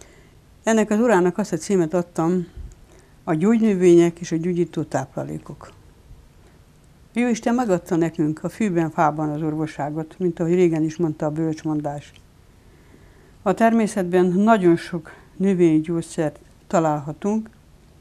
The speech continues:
szinte minden betegségnek megvan a maga gyógyuláshoz vezető hatóanyaga.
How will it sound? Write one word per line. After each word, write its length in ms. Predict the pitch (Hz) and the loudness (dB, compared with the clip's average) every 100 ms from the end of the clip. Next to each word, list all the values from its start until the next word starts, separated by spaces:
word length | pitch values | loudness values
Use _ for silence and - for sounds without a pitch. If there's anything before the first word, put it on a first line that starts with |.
| - - - - - | -20 -20 -20 -20 -10
szinte 500 | 208 190 196 180 170 | -4 -2 0 -2 0
minden 500 | 208 262 180 170 170 | 0 2 2 0 0
betegségnek 880 | 175 175 156 - 175 160 156 151 - | -2 -2 -6 -6 -6 -4 -4 -4 -4
megvan 380 | 165 151 151 151 | -4 -4 -4 -2
a 40 | |
maga 380 | 156 151 156 151 - - _ _ | -2 -4 -6 -10 -14 -20 _ _
gyógyuláshoz 880 | 190 156 214 202 170 160 151 - 151 | -10 -2 0 2 0 0 -2 -4 -6
vezető 380 | 156 151 151 160 | -4 -4 -6 -8
hatóanyaga. 720 | 147 147 - 147 156 151 | -6 -8 -8 -10 -10 -10